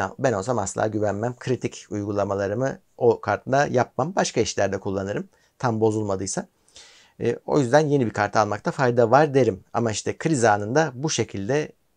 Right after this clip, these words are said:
elinize geçireceğiniz herhangi bir bilgisayara takarak,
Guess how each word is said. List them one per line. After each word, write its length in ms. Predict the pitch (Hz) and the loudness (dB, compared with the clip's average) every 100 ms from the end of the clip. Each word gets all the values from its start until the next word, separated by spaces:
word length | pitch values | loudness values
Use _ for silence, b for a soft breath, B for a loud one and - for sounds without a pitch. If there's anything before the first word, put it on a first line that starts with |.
| _ | _
elinize 400 | - 127 131 123 | -4 -2 0 2
geçireceğiniz 500 | 120 113 110 110 110 | 4 2 0 0 0
herhangi 300 | 117 120 117 | 0 0 0
bir 140 | 107 107 | -2 -2
bilgisayara 600 | 113 107 - 107 110 120 _ | -2 -4 -2 0 0 -4 _
takarak, 520 | - 123 117 127 - | -6 2 4 2 0